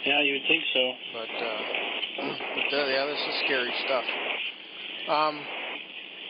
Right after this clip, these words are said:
Speaker 2: now, Tim is working the case as well?
Speaker 1: He said he was gonna look into it.
Speaker 2: Okay.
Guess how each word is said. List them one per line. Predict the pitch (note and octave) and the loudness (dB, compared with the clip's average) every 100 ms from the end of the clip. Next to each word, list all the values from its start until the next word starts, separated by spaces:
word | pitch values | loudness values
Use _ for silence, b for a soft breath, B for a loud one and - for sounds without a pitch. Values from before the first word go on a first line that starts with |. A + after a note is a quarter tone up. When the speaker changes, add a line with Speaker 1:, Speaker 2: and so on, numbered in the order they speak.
| - D3 | -8 -2
Speaker 2:
now, | D3 C#3+ - - - - - | 2 2 0 -6 -8 -2 2
Tim | F3+ G3 | 4 4
is | D3+ D3+ | 2 4
working | D#3 D#3+ | 4 4
the | D#3 C#3+ | 0 2
case | D#3+ D#3 - | 4 4 2
as | C#3 C#3 | 0 2
well? | C#3 D#3 E3 - - - - - - - - - - - | 2 2 -2 -6 -6 -6 -6 -8 -8 -8 -2 -2 -2 0
Speaker 1:
He | - - | 6 10
said | F3+ | 12
he | F3 | 12
was | D#3+ | 8
gonna | E3 D3+ | 6 8
look | D#3 D3+ | 6 8
into | D#3 D3 | 6 6
it. | C3 B2+ - - C3 | 2 2 -2 -6 -4
Speaker 2:
Okay. | - A#2+ | -2 -2